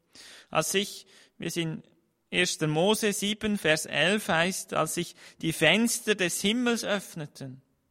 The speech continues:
Am dritten Tag scheidet Gott das trockene Land durch Auffaltung des Meeresbodens von den Weltmeeren und bringt gleichzeitig die Pflanzenwelt hervor. Weiter ordnet Gott am vierten Tag die Himmelskörper an.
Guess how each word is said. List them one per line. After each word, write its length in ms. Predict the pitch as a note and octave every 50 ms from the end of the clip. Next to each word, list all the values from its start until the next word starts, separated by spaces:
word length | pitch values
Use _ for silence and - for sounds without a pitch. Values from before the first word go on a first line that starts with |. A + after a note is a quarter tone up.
| _ _ _ _ _ _ _ _ _ _ _ _ _ _ _ _ - - - _ _ _ _ _ _ _ -
Am 120 | D#3 C#3
dritten 480 | C#3 D#3 G#3 B3 B3 - C4+ C4 B3+ -
Tag 320 | - G#3 G3 G3+ G#3 -
scheidet 520 | - - D3+ D#3+ F3+ G3+ G#3+ G#3+ F#3+ -
Gott 280 | - D#3+ F3 G#3 - - -
das 220 | F#3+ F3 - -
trockene 600 | - D#3+ D3+ F3 G#3+ - - - A#3 G#3 G3+ G3+ G3
Land 540 | F3+ E3+ F3+ F#3+ G#3 A3 G#3 - - -
durch 260 | - E3 D#3+ - - -
Auffaltung 840 | C#3+ D3 E3 F#3+ A3 G#3 - - F#3 E3+ F3+ F#3+ F#3+ - G3 F#3
des 200 | E3+ E3+ D3+ -
Meeresbodens 1120 | D3+ D3 C#3+ D3+ E3 F3+ F#3 G#3 G3+ - - - D#3+ D#3+ E3+ F3+ F3+ - F3+ F3+ F3+ - -
von 200 | - D#3 D3+ D3+
den 200 | C#3+ C#3+ C#3+ C3+
Weltmeeren 840 | C3 C3 D#3 F3+ G3 - - - F#3+ F3+ F3 E3 D3+ C#3 C#3 C#3 C3+ _ - - - - - - _ _
und 220 | - C#3+ C#3 - -
bringt 260 | C#3 C#3+ C#3 C3+ -
gleichzeitig 960 | - B2+ A#2+ C#3+ E3+ G3+ - - - - F3+ D#3+ E3 E3+ - - E3+ E3 -
die 140 | - C#3+
Pflanzenwelt 1080 | C#3 - - - C3 C3+ F3 G#3 A3 - - - G#3+ G3 F#3 F3 E3 E3+ F3+ - - -
hervor. 540 | F#3 E3+ E3 - - F3 E3 D3+ C#3+ C#3+ C#3 _ _ _ _ _ _ _ _ _ _ _ _ - - _ - - - - - - _ _ _ -
Weiter 520 | - C#3 C3+ E3+ A3 B3+ - - B3+ A#3
ordnet 400 | F#3 E3 F#3 - - F3 - -
Gott 240 | - E3+ G#3 - -
am 100 | F3+ F#3
vierten 560 | - - E3 F#3 A3 A3+ - - A#3 A3 G#3
Tag 380 | - F#3+ D#3+ E3+ F#3+ F#3+ - -
die 100 | F3 E3+
Himmelskörper 840 | E3+ F#3+ G#3+ A#3 A#3 A3+ - - - G3 F#3+ - - - - -
an. 380 | - F#3 E3+ D#3+ D3 C3 C3+